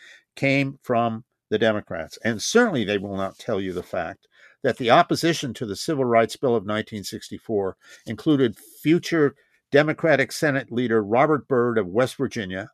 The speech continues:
a former Klan member, and Tennessee Senator Albert Gore Senior, father of future Vice President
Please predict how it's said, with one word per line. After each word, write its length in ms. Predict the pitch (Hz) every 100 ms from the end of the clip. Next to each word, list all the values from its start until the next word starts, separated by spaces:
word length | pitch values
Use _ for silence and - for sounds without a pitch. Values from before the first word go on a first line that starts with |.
| -
a 80 |
former 340 | 101 127 101 90
Klan 320 | - 117 95
member, 340 | 90 80 90 - _ _ -
and 140 | 107
Tennessee 540 | - 160 156 - 151
Senator 560 | 139 - 139 131 127 127 -
Albert 380 | 135 139 131 -
Gore 360 | 127 123 113 -
Senior, 480 | - - 190 98 - _ _ _
father 460 | 127 127 131 127
of 240 | 113 120 -
future 480 | 127 113 135 107 -
Vice 300 | - 104 107
President 420 | - 107 95 95